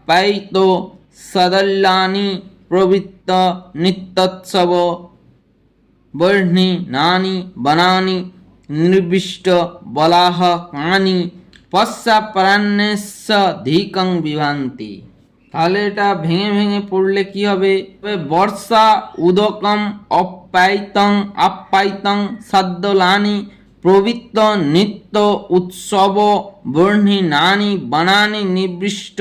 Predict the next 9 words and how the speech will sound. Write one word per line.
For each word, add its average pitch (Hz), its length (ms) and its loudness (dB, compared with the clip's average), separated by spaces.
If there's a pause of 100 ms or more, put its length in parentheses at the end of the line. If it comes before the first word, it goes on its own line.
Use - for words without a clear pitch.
(680)
বলাহ 190 380 4 (300)
কানি 202 380 -2 (540)
পশ্চ - 360 -2 (320)
অপরাহ্নে 196 640 0 (200)
সু 233 140 0 (560)
অধিকম 190 500 2 (180)
বিভান্তি। 156 560 0
এটা 147 160 0
হবে 160 140 0